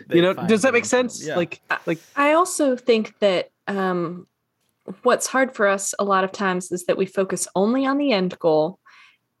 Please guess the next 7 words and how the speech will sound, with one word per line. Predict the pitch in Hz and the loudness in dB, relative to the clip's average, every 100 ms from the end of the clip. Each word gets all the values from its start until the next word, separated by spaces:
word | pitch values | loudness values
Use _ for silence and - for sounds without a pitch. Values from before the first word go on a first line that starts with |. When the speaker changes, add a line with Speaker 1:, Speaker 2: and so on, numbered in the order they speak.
| _ _ | _ _
Speaker 3:
and | 196 190 180 175 170 _ _ _ - 185 | 0 2 0 0 -4 _ _ _ -16 -2
don't | 202 196 | 0 2
celebrate | - 220 214 214 214 208 | 0 2 2 2 2 0
progress. | - 226 175 147 120 80 - - - _ _ _ _ _ | -2 0 0 0 -4 -6 -8 -10 -12 _ _ _ _ _
Um, | 196 180 165 156 147 - _ _ _ _ _ _ - - - - | -2 0 0 -4 -8 -14 _ _ _ _ _ _ -20 -20 -4 2
and | 240 214 196 185 190 | 4 4 2 0 -2
Speaker 1:
Hmm. | 175 | -6